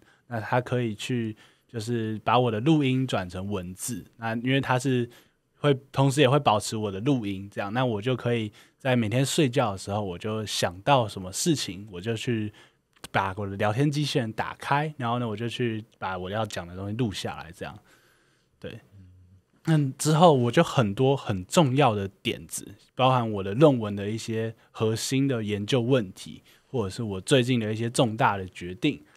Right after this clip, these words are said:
那其实都是我在睡觉前的那段时间，我把它录在聊天机器人里，隔天早上醒来之后就会去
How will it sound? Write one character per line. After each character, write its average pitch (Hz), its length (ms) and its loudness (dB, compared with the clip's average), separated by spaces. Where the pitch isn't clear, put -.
那 123 100 2
其 117 160 0
实 107 60 0
都 120 120 2
是 120 140 0
我 92 100 -2
在 110 160 -2
睡 110 300 2
觉 101 300 -2
前 - 340 -8
的 92 120 -20
那 104 120 -10
段 107 180 -2
时 92 200 -10
间， 95 280 -10
我 87 60 -14
把 85 180 -14
它 98 120 -8
录 120 240 2
在 117 120 0
聊 101 140 -4
天 98 180 -8
机 101 160 -10
器 98 200 -10
人 82 180 -10
里， - 100 -14
隔 117 140 0
天 127 180 -2
早 90 160 -6
上 107 220 -8
醒 101 260 -6
来 90 160 -10
之 92 120 -10
后 104 180 -4
就 101 120 -8
会 101 140 -8
去 98 260 -8